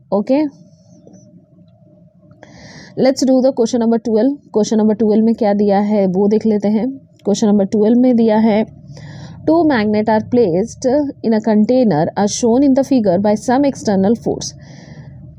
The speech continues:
Would you ha-, uh, what would happen if the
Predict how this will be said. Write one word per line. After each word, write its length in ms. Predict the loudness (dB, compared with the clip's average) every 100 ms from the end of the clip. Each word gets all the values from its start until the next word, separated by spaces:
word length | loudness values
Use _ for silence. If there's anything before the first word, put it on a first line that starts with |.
| -8 0
Would 140 | 2
you 140 | 4 2
ha-, 440 | 0 -4 -6 -2
uh, 420 | 0 2 2 2 2
what 160 | 2 0 -2
would 200 | 0 0
happen 480 | -4 -6 -4 -2 -2 -2 -2
if 180 | 0 0
the 240 | 2 2